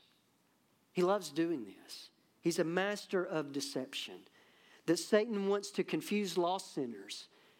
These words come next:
You know what he wants them to do? He wants them to head in a direction and go, "Man, sin, it's not really that serious.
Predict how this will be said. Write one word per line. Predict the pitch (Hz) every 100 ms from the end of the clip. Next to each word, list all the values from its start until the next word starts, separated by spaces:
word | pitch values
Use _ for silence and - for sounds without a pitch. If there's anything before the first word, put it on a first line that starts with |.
| _ _ -
You | 175
know |
what | 220
he |
wants | 220 220 208
them | 214
to | 165
do? | 175
He | 196
wants | 180 202
them | 180
to | 151
head | 180 196
in | 190
a | 160
direction | 139 160 185 -
and | 147
go, | 156
"Man, | 156 196 185
sin, | - 247 220 208 - - - -
it's | 196
not | 285 269
really | 170 185 156
that | 127 -
serious. | - 135 113 98 98 - -